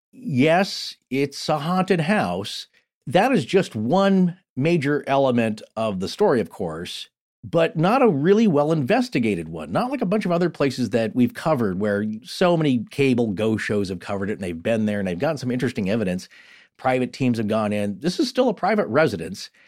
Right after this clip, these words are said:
and it's a notorious one, and one I wasn't all that familiar with. I'd heard of the name growing up,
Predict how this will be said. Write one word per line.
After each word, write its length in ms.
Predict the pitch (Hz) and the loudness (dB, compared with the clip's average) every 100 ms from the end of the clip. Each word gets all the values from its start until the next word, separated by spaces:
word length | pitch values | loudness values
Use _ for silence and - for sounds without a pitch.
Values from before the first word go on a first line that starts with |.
| _ _ _ | _ _ _
and 100 | 147 | 0
it's 180 | 180 180 | 0 2
a 40 | 180 | 0
notorious 680 | 175 - 277 311 160 123 | 0 2 2 4 2 0
one, 280 | 110 92 82 - | -4 -6 -6 -4
and 380 | 143 151 139 170 | 0 0 0 0
one 200 | 277 240 | 0 2
I 120 | 226 | 2
wasn't 340 | 240 339 277 | 2 0 0
all 100 | 233 | 0
that 160 | 247 196 | 0 -2
familiar 400 | 226 226 339 320 | 0 2 4 2
with. 200 | 98 - | 0 0
I'd 140 | 160 | -2
heard 300 | 147 - 233 | 0 2 2
of 60 | 262 | 4
the 40 | |
name 340 | 220 202 233 226 | 4 4 4 4
growing 360 | 131 107 92 | 2 0 -2
up, 260 | 85 76 - | -4 -6 -8